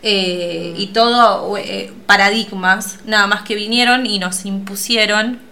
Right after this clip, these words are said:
Speaker 1: eh, s-, eh, conocimientos y una forma de vida y de existir,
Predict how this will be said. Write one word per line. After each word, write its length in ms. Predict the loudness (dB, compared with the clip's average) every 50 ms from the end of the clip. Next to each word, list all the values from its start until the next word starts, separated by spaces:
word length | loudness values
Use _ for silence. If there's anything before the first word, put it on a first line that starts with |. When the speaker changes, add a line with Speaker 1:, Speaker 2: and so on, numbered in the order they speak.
| -12 -8
Speaker 1:
eh, 800 | -4 -4 -2 -2 -2 -4 -4 -4 -6 -6 -6 -6 -8 -8 -12 -16 -20 -20 -20 -18 -12
s-, 160 | -10 -10 -8 -6
eh, 400 | -4 -4 -4 -4 -4 -6 -8 -8 -4
conocimientos 1000 | -2 -2 0 -2 -4 -6 -6 -6 -2 0 0 0 0 -2 -2 0 2 2 2 0 -2
y 80 | -4
una 200 | -2 0 0 -2
forma 460 | -2 -2 -2 -2 -2 0 0 0 0
de 140 | 0 0 -2
vida 340 | -4 -4 -2 0 2 2 2
y 60 | 2 0
de 60 | -4
existir, 760 | -4 -4 -6 -6 -6 -8 -10 -6 -2 0 0 0 -2 -6